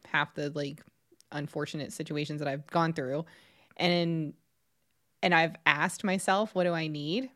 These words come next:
And I now do this, by the way, just, like, uh, to slightly digress from what I was saying, but, like, I actually do this now when I need to eat or if I'm thirsty. Sometimes in the mornings I'll say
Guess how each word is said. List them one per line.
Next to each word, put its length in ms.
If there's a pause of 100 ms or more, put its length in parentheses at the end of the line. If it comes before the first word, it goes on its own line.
And 100
I 80
now 220
do 200
this, 260
by 100
the 100
way, 240
just, 260
like, 360
uh, 440
to 180
slightly 300
digress 360
from 80
what 100
I 60
was 100
saying, 280
but, 120
like, 260 (540)
I 120
actually 260
do 140
this 180
now 220
when 500 (340)
I 100
need 200
to 160
eat 320 (320)
or 240
if 140
I'm 120
thirsty. 580 (920)
Sometimes 400
in 60
the 60
mornings 380
I'll 120
say 380